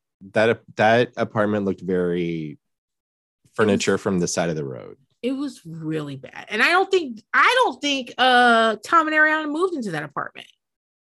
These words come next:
Speaker 1: Mm-hmm.
Speaker 2: I think Katie did. I think Jax did. I think
Speaker 1: Oh, yeah.
Speaker 2: Stassi moved across the street. I think Tom and Ariana stayed in the sad apartment. Apparently, Tom had been living there for, like,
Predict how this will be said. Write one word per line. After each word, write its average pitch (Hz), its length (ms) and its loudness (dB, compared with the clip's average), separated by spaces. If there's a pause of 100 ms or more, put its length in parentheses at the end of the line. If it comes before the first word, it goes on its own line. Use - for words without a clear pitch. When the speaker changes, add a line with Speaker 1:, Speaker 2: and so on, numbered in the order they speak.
(160)
Speaker 1:
Mm-hmm. 92 240 0 (240)
Speaker 2:
I 247 140 2
think 240 400 0 (100)
Katie 262 440 2
did. 262 440 4
I 214 180 0
think 202 480 -6 (120)
Jax 233 460 -2
did. 233 520 -2
I 202 140 -4
think 185 480 -12
Speaker 1:
Oh, 98 220 -8
yeah. 82 560 -8 (200)
Speaker 2:
Stassi 247 400 0
moved 240 200 0
across 220 360 0
the 220 80 -10
street. - 480 -10
I 403 300 0
think 370 220 0
Tom 320 200 0
and 302 80 -6
Ariana 294 440 -2
stayed 277 340 -6
in 262 80 -8
the 262 80 -8
sad 311 240 -2
apartment. 240 380 -4 (240)
Apparently, 254 960 -6 (340)
Tom - 180 0 (120)
had 427 100 -2
been 311 280 -6
living 320 340 -4
there 269 160 -2
for, 294 160 -4
like, 269 400 -2